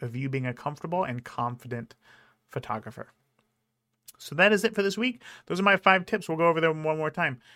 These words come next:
Tip number one, carry your camera everywhere.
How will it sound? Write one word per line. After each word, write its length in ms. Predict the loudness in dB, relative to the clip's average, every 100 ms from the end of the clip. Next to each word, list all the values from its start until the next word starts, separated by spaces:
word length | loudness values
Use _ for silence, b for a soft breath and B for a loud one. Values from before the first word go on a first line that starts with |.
| B B
Tip 140 | -2
number 160 | 0 2
one, 260 | 4 2 -2
carry 300 | 0 2 2
your 100 | 0
camera 400 | -2 0 0 0 0
everywhere. 520 | 2 2 0 -4